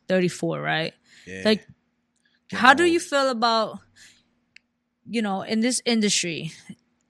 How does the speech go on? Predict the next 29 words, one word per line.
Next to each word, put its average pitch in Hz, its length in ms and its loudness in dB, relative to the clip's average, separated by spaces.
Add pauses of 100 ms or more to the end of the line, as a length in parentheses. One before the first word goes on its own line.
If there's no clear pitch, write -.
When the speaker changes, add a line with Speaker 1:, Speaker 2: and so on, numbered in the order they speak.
Speaker 1:
age 233 420 8
is 196 140 0
such 202 300 -2
a 202 60 0
fucking, 190 580 -6
like, 160 680 -6 (1200)
it's 269 140 2
a 277 60 4
factor, 285 480 4
but 247 180 0
it's 214 160 -2
not 196 320 -2
in 180 120 -8
a 170 60 -10
sense, 135 420 -6
you 226 80 -2
know? 226 400 0 (260)
Um, 208 380 0
Speaker 2:
It, - 20 -4 (100)
it, - 60 -14 (480)
it 139 140 -8
was, 143 380 -2
it 117 380 -14
used 156 280 -6
to 131 60 -10
be 120 180 -10
a 104 80 -10
lot 110 380 -10
more. 104 420 -14